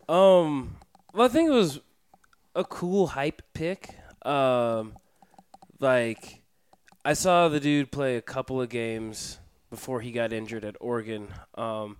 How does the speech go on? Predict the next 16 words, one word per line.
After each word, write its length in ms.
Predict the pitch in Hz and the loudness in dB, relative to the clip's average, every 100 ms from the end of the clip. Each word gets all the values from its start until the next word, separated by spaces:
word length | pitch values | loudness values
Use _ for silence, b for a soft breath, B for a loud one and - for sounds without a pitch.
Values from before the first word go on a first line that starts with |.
| b b b b | b b b b
and 800 | - 135 139 135 131 127 123 120 - _ _ _ _ _ - | -6 0 2 2 2 2 0 -6 -16 _ _ _ _ _ -16
he 180 | 147 | -8
looked 480 | 165 143 151 165 - | -4 0 0 0 -4
like 840 | 143 131 127 123 117 117 - - _ _ _ _ _ - _ _ _ _ _ _ _ _ _ _ _ | -4 0 0 0 -2 -6 -10 -20 _ _ _ _ _ -20 _ _ _ _ _ _ _ _ _ _ _
an 100 | 131 | -4
N 180 | 147 208 | 0 0
B 160 | 196 185 | 2 4
A 180 | 160 139 | 4 2
beast 520 | 117 147 131 113 - - | 2 0 0 -4 -8 -6
at 240 | 127 127 | -6 -4
the 80 | 120 | -8
time, 540 | - 117 107 113 110 - - - | -8 -6 -4 -6 -10 -18 -20 -14
seven 500 | - 143 131 139 127 | -6 -4 -2 -2 -4
two, 520 | - 123 117 117 107 b b b b - | -2 0 0 -2 -6 b b b b -8
with 280 | 120 127 120 | -2 -2 -2
a 200 | 113 | -6